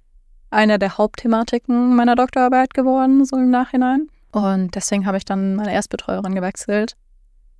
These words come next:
Und das hat dann auch daraus,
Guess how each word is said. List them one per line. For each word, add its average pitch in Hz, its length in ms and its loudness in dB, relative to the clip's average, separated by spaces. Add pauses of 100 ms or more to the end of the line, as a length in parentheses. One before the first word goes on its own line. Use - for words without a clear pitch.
(480)
Und 185 720 -4 (420)
das - 300 -12
hat - 180 -6
dann 202 120 -2
auch 196 140 -4
daraus, - 800 -6